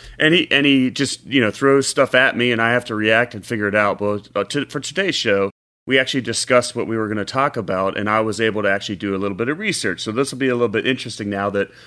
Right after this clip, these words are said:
Speaker 2: rather than being put on the spot, <laughs> I can actually answer a question and give you guys something that I've heard before.
Speaker 1: There, there was a little advanced warning this time around.
Speaker 2: <laughs>
Speaker 1: Yeah, that's right.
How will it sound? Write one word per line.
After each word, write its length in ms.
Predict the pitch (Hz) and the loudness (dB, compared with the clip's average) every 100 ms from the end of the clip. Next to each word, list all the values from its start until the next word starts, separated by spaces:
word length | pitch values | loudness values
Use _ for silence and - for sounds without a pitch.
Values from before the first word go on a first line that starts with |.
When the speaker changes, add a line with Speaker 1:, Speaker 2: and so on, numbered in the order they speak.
| - | -18
Speaker 2:
rather 360 | - 104 113 120 | -2 2 4 2
than 180 | 113 104 | 0 0
being 220 | 113 104 | 0 0
put 180 | - 113 | -2 -2
on 140 | 104 | 0
the 80 | 92 | 0
spot, 680 | - - 156 120 95 110 - - | -2 2 4 6 4 2 -4 -8
<laughs> 60 | - | -6
I 60 | - | -6
can 160 | - 107 | 0 0
actually 640 | 107 - - 135 127 123 120 | 0 -2 -2 0 4 4 4
answer 240 | 110 117 | 2 0
a 60 | 117 | 0
question 440 | 107 104 - 120 | 2 0 0 -6
and 120 | 110 | 0
give 160 | 117 113 | 0 0
you 80 | 113 | 0
guys 180 | 110 | 0
something 300 | - 110 131 | 0 -2 0
that 120 | 123 135 | 2 2
I've 120 | 139 | 2
heard 180 | 190 117 | 0 0
before. 440 | 104 - 73 - | -4 -6 -6 -2
Speaker 1:
There, 180 | 107 101 | 0 2
there 160 | 113 107 | 4 6
was 140 | 101 | 6
a 60 | 92 | 4
little 460 | 92 107 127 190 | 4 4 4 2
advanced 540 | 208 185 196 208 - 180 | -2 0 2 2 -2 -4
warning 400 | 202 220 104 82 | -4 -2 -2 -2
this 180 | 85 | -4
time 280 | - 71 69 | -4 -6 -6
around. 240 | 65 65 - | -10 -10 -6
Speaker 2:
<laughs> 180 | 143 156 | -4 -4
Speaker 1:
Yeah, 220 | - - | -4 -4
that's 240 | 85 - | -4 -6
right. 300 | 165 175 - | -8 -8 -10